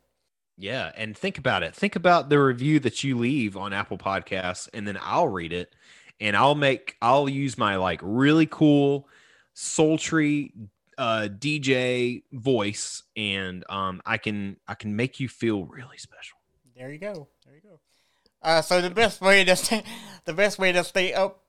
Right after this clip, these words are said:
Speaker 2: to date with us is by following all, all of our social medias, including Instagram, When Words Fail Podcast,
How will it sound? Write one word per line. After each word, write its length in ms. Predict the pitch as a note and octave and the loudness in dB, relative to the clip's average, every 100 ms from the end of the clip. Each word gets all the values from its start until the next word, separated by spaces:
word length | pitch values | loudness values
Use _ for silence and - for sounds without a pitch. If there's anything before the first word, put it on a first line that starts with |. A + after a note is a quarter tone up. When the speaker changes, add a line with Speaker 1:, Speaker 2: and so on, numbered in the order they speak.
| _ | _
Speaker 2:
to 100 | F3+ | -4
date 220 | F#3+ G#3 | -2 -2
with 260 | F#3+ F#3 - | -6 -8 0
us 520 | A3+ A#3+ - - - _ _ - | 2 2 0 -8 -14 _ _ -12
is 140 | C#3+ | -6
by 200 | D3+ D3 | 0 -2
following 440 | C#3 D3+ D3+ D3+ - | 0 0 0 -2 -4
all, 460 | D#3+ D3 D3 D3 - | -2 0 -2 -4 -8
all 200 | C#3 D3 | -4 -2
of 100 | C3+ | -2
our 100 | C#3 | -8
social 360 | - D3+ - D#3 | -8 -12 -12 -12
medias, 460 | F#3 G#3 G#3 G#3 | -10 -8 -8 -8
including 680 | - D3 F#3+ G#3+ G3+ G#3 A3 - _ _ _ _ _ _ | -12 -14 -12 -10 -10 -12 -14 -18 _ _ _ _ _ _
Instagram, 680 | F3 E3+ - G3 G3+ A3 A3 - _ _ | -6 -6 -6 -2 0 0 -4 -12 _ _
When 240 | D#3+ D#3 | -8 -4
Words 240 | D#3+ D3+ | -2 -4
Fail 240 | - E3+ D#3 | -2 0 0
Podcast, 720 | E3 F3 F3 G3+ G#3 - _ | 0 -4 -4 -6 -6 -8 _